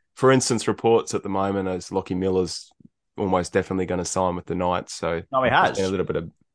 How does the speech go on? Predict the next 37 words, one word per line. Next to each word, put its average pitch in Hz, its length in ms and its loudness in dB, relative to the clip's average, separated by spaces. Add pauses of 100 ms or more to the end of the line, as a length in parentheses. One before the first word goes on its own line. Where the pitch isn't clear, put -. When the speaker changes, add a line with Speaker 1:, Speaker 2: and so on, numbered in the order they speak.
(160)
Speaker 2:
He 107 80 -2
has. 139 160 4
Speaker 1:
Or 143 100 8
has 139 160 2
it 131 80 -4
been 147 160 4
confirmed 127 460 2
yet? 170 140 -4
Because 113 500 -4 (680)
Speaker 2:
Well, 123 120 6
Speaker 1:
I - 20 2
just 123 180 2
Speaker 2:
people 113 140 8
Speaker 1:
thought 107 60 2
that 107 200 4
they 110 60 6
Speaker 2:
posting 104 180 6
Speaker 1:
were - 80 -2
pretty 113 160 2
Speaker 2:
yesterday - 20 0
Speaker 1:
much 120 180 4
Speaker 2:
that 117 140 2
he 110 60 4
Speaker 1:
close. 113 140 4
Speaker 2:
has 117 120 -2
signed. 73 400 -6 (760)
Speaker 1:
Yeah, 120 300 4
I 113 40 2
saw 147 180 4
that 135 100 6
on 123 60 4
a 110 40 0
couple 113 260 -2
of 87 80 -8
fan 104 260 -4
pages. 92 300 -4
I 92 40 -4